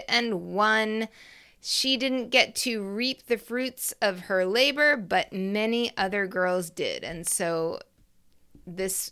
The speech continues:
tournament is named in her honor. It's happening in Long Island this weekend, hosted by the New York Wonders.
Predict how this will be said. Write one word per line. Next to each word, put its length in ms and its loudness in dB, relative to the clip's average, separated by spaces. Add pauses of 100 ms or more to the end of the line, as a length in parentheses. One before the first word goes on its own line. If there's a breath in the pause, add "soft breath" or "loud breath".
tournament 400 -2
is 200 -4
named 300 -4
in 120 -6
her 200 -8
honor. 400 0 (160)
It's 180 -10
happening 600 -4
in 220 -4
Long 300 -2
Island 420 -2
this 140 -6
weekend, 500 -6
hosted 380 -6
by 140 0
the 100 -2
New 140 -4
York 260 -6
Wonders. 520 0